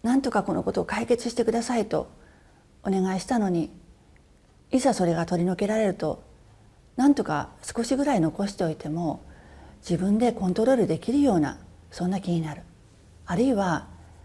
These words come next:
自分の憐れみ、神様の憐れみではなくて、自分の憐れみというものを信頼して、そのことをこう良しとしてしまう。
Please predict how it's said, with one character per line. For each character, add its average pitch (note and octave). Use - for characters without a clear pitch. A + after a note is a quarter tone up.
自 G3+
分 C4
の E4
憐 F3
れ D#3+
み、 A#3
神 D4+
様 F#3+
の E3
憐 E3+
れ F3
み F3
で F3+
は D#3+
な D#3+
く -
て、 -
自 G#3
分 C#4
の D#4
憐 E3+
れ D#3+
み D#3
と -
い E3+
う E3
も F3+
の A#3
を B3
信 D3+
頼 D3
し -
て、 -
そ -
の D#3+
こ F3
と B3
を D3+
こ -
う D3+
良 G3+
し B3
と F#3
し -
て F3+
し F3+
ま E3+
う。 -